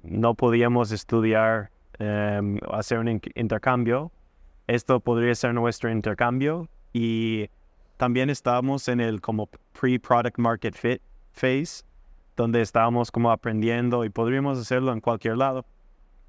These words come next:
Y postulamos como en agosto y estábamos en Chile en noviembre.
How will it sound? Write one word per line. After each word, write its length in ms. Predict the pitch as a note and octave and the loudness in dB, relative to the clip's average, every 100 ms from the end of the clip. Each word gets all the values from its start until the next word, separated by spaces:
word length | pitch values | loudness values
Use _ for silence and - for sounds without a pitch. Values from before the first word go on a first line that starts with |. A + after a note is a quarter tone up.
| - - _ - | -20 -20 _ 0
Y 300 | A#2 A#2 A2 | 2 4 0
postulamos 800 | - A#2+ - A#2 A#2 B2 C#3 - | 2 0 4 2 4 4 2 2
como 280 | C3 A#2+ A#2 | 0 0 0
en 100 | A2 | -2
agosto 600 | G#2 A#2 C3 - F#3 F#3+ | 0 -2 -4 -4 -4 -4
y 140 | - | -4
estábamos 460 | A2 - A2+ A#2 A2 | -6 -2 -2 -2 -2
en 120 | A2+ | -4
Chile 300 | F#2+ A2+ A#2+ | -2 -2 0
en 80 | A#2 | 0
noviembre. 500 | A2 G#2 A2+ A#2+ G2 | -4 -4 -6 -6 -8